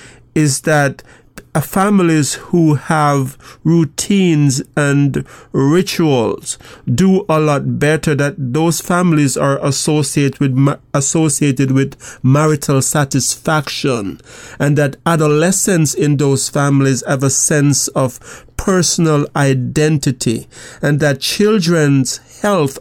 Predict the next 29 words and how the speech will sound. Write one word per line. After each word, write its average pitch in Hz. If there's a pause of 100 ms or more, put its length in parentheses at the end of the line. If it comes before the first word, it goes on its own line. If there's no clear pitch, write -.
are 147
better 139
in 139
those 131
families, 127 (280)
and 143
that 151
academic 160
achievements 139
are 139
better 123
for -
children, 127
and, 123 (260)
and 147
there 151
is 135
a 135
stronger 160
family 151 (260)
relationship 147 (140)
in 135 (300)
families 151
where 143
there 139
is 131 (500)
a 143
strong 156
system 143